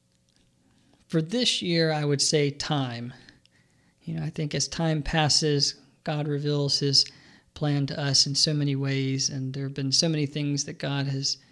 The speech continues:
shown me about my own life and the life of my family,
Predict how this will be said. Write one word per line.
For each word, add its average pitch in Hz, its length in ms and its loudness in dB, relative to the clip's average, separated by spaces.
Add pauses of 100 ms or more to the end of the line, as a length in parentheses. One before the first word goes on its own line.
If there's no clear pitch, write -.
(520)
shown 147 300 2
me 135 100 2
about 135 280 -2
my 139 280 -4
own 156 260 -2
life 139 500 -4
and 135 260 -6
the 143 80 -10
life 135 280 -4
of 143 60 -6
my 135 160 -4
family, 139 640 -2